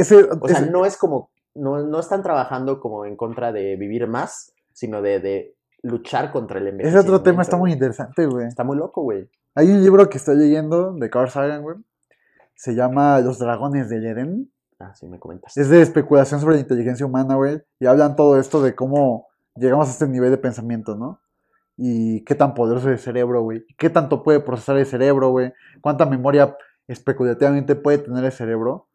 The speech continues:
Speaker 1: Y me parece que hoy en día, güey, con la tecnología que tenemos, güey, con una supercomputadora, ¿sabes cuántos segundos se pueden replicar de actividad cerebral?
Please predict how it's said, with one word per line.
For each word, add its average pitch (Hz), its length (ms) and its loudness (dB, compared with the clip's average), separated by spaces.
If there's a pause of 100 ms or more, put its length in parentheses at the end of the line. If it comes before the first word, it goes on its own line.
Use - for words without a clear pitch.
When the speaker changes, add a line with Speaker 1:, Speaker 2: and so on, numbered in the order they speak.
(220)
Speaker 1:
Y 123 100 -4
me 127 80 -2
parece 160 260 4
que 185 100 4
hoy 185 80 8
en 170 140 0
día, 190 200 8
güey, 190 380 2
con 131 140 -4
la 117 100 -4
tecnología 120 480 -2
que 143 100 -2
tenemos, 127 460 -4
güey, 143 160 -2 (500)
con 120 140 -8
una 151 160 0
supercomputadora, 120 1040 -4 (580)
¿sabes 160 240 4
cuántos 156 260 -2
segundos 139 340 0
se 120 80 -8
pueden 135 200 -2
replicar 123 460 0
de 120 460 2
actividad 117 320 -2
cerebral? 123 480 -4